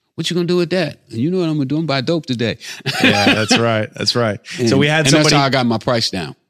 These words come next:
Speaker 2: Okay, gotcha. So you're paying about thirteen thousand a key come around nineteen eighty-seven.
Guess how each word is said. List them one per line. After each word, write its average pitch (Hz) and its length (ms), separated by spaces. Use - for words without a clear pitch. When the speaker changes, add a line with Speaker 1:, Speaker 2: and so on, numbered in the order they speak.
Speaker 2:
Okay, 113 400
gotcha. 113 360
So - 140
you're 123 180
paying 135 180
about 123 200
thirteen 135 360
thousand 123 360
a 113 40
key 113 460
come 113 220
around 110 400
nineteen 110 360
eighty-seven. 104 600